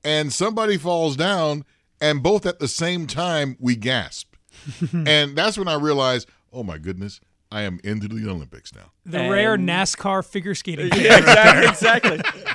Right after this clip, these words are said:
Speaker 3: And, and what was it? Wa-, was it a, a triple toe loop, a, a quad? A, what? I mean, we have the U S figure skater landing a triple for the first time.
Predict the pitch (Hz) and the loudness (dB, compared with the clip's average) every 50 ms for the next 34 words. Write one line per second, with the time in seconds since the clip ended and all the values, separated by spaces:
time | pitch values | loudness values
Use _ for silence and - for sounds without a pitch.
0 | - _ _ _ 190 190 202 202 208 202 190 180 180 214 233 208 165 156 165 214 | -10 _ _ _ 4 4 6 6 6 4 4 2 2 0 0 0 -2 -2 0 0
1 | 240 220 180 175 160 160 160 156 151 147 151 139 151 135 135 127 120 120 117 - | 0 0 -2 -6 -4 -4 -4 -4 -4 -6 -8 -8 -6 -6 -4 -4 -4 -6 -8 -10
2 | 131 131 123 - - 185 - 170 160 - - 147 139 135 160 233 294 302 285 220 | -12 -12 -12 -10 -12 -12 -10 -10 -10 -4 -4 -4 -2 0 -2 -2 -2 -2 -4 -6
3 | _ _ - 160 147 139 - - 147 147 - - 170 214 277 302 277 254 226 196 | _ _ -2 -2 -2 -2 -4 -6 -8 -6 -8 -8 -4 0 0 2 2 0 0 -2
4 | 165 156 135 135 135 139 147 156 139 120 _ - 147 143 147 151 147 143 139 127 | -2 -4 -4 -4 -6 -8 -8 -10 -12 -12 _ -10 -10 -8 -8 -8 -8 -8 -10 -10
5 | 127 143 147 151 170 175 170 165 156 139 - _ _ _ _ _ _ _ _ 127 | -8 -8 -6 -4 -4 -2 -2 -4 -6 -8 -16 _ _ _ _ _ _ _ _ -14
6 | 127 127 120 123 131 151 196 208 196 190 185 - - 190 175 185 170 - 190 185 | -12 -10 -10 -10 -8 -6 -4 -2 -2 -2 -2 -4 -8 -8 -8 -8 -8 -6 -6 -6
7 | 175 175 151 135 147 165 190 190 180 180 175 160 143 135 - - - 262 - - | -6 -6 -6 -4 -2 -2 -2 -4 -6 -8 -8 -8 -10 -10 -12 -6 -6 -6 -4 -2
8 | 262 240 226 214 185 - 214 208 214 175 _ 208 214 202 - - - 185 190 190 | -2 -2 -2 -4 -6 -10 -8 -8 -8 -8 _ -4 -4 -4 -4 -6 -8 -6 -4 -2
9 | 190 185 185 180 175 175 170 165 156 | -2 -2 -2 -2 -4 -6 -8 -12 -14